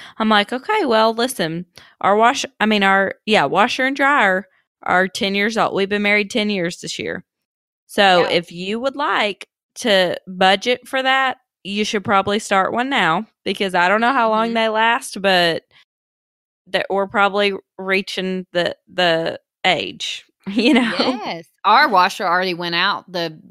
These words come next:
Speaker 2: drum stopped spinning, and I called the washing,
Speaker 1: Oh,
Speaker 2: washing,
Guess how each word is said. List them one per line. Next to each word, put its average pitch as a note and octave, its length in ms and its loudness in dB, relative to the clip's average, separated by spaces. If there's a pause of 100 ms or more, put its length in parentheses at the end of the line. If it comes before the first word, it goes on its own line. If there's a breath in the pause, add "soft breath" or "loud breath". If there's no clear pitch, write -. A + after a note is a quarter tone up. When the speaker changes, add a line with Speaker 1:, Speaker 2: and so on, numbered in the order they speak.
(140)
Speaker 2:
drum F3 420 -6
stopped - 360 -8
spinning, D3 560 -14 (140)
and E3+ 140 -2
I E3 80 0
called F3 360 0
the E3 80 -4
washing, E3+ 400 -4
Speaker 1:
Oh, E3+ 200 -10
Speaker 2:
washing, E3+ 640 -8